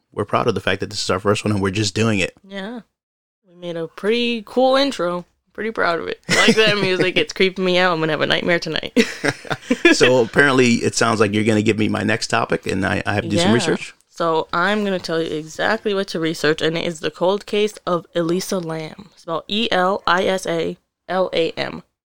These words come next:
Speaker 1: The Cold Case of Elisa Lam. You want me to do a
Speaker 2: Yeah.
Speaker 1: quick case? Cool. Sounds good. So one
Speaker 2: Cool.
Speaker 1: more thing I forgot. You can also actually reach us on our email, which is theoriots at gmail dot com. That's T H E O R I O T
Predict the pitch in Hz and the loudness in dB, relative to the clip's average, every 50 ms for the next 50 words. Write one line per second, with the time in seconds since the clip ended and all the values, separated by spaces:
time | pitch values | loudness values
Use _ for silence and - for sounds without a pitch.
0 | _ _ _ _ _ _ _ _ _ _ _ _ _ _ _ _ _ _ _ _ | _ _ _ _ _ _ _ _ _ _ _ _ _ _ _ _ _ _ _ _
1 | _ _ 131 117 - - 107 110 117 107 - - 107 107 110 - - - 92 90 | _ _ -18 -16 -4 0 2 2 2 2 2 2 2 2 4 2 0 -2 -2 -4
2 | 85 85 92 98 98 - 90 85 87 90 76 64 - - _ - - - 85 90 | -2 -2 0 0 2 0 0 0 0 -2 -2 -4 -6 -10 _ -8 -6 -6 -4 -4
3 | 92 95 92 92 - - - - - - - - 185 - - _ _ _ _ _ | -4 -2 0 0 0 0 -2 -10 -10 -2 0 0 0 0 -4 _ _ _ _ _
4 | - - - - 127 113 - - 147 - - - - _ _ - - 135 143 156 | -10 -8 -6 -6 -6 -4 0 0 0 0 -2 -6 -18 _ _ -6 -4 0 2 2
5 | 160 156 151 147 160 151 160 156 156 147 170 180 147 135 123 143 135 - 139 160 | 4 4 6 6 6 6 6 4 4 4 2 4 4 2 4 2 2 4 4 2
6 | 175 - 143 135 101 87 131 156 - - 160 165 - 139 143 175 190 - 170 175 | 4 4 4 4 4 4 2 0 2 2 0 0 2 2 0 0 2 2 2 2
7 | 185 - - - _ - 143 156 165 170 160 - - 139 160 135 110 92 69 67 | 2 0 -2 -6 _ -4 -2 -2 0 0 0 0 0 0 2 2 2 2 2 0
8 | 80 90 - - - - - - 131 135 135 151 165 165 - - - - - _ | 0 -2 -2 -4 -8 -4 0 2 2 4 2 2 -2 -4 -2 -2 -4 -4 -4 _
9 | _ _ _ _ - 90 87 85 - - 104 101 95 92 90 85 85 85 85 - | _ _ _ _ -12 -10 -10 -8 -6 -4 -2 0 2 2 2 2 0 -2 -2 0
10 | - 123 135 147 165 - - - - - - - 117 - 107 113 110 - - - | 0 0 2 2 0 -2 -2 -2 -2 -2 -2 -2 0 0 0 0 0 -2 -4 -4
11 | - 123 135 - - 117 123 127 139 139 - - - 110 117 127 - - 139 139 | -4 -4 -2 2 4 4 6 4 4 2 -2 -2 -2 0 0 0 0 0 -2 -2
12 | - - 113 120 131 147 139 - - - 147 | 0 2 2 2 2 0 -2 -4 -4 -4 -4